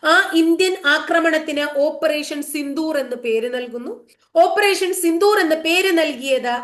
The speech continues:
നമ്മുടെ പ്രധാനമന്ത്രിയായ നരേന്ദ്രമോദിയാണ്. ഇന്ത്യയുടെ കര, നാവിക, വ്യോമസേനകൾ എല്ലാം കൂടി സംയുക്തമായി നടത്തിയ ആക്രമണമാണ് ഓപ്പറേഷൻ സിന്ദൂർ.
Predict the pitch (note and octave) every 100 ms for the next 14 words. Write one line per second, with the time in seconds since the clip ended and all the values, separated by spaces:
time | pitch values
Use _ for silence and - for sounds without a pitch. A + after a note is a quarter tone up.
0 | A#3 A3+ A3 G#3+ B3+ - D#4+ E4+ D#4+ C#4+
1 | B3+ A#3 A3 G3+ G3 G3 G3 G3 G3 F#3
2 | - A3+ F#3+ - D#3+ D#3+ E3 _ _ -
3 | - C4+ C#4 C#4+ C4+ B3+ C4 C4+ A#3+ A#3
4 | B3+ A4+ - _ A#3 B3 B3+ C4 C#4 C4+
5 | B3 G4+ - A#3 G#3 C4+ D4 D#4+ F4+ -
6 | C4+ B3 C4 C#4 C4+ D4 C#4 C#4 D4+ F4+
7 | G4+ G#4 E4+ A#3 F#3+ - _ - E4 D4+
8 | G4 B4+ A#4+ G4+ F#4+ F4 D#4 D4 D4+ C#4+
9 | C#4+ B3+ B3+ C4 B3+ B3 A#3 A3+ C4 G#4+
10 | - G#3 G#3 F#3+ F#3 - A3+ A#3+ A#3 F#3
11 | F#3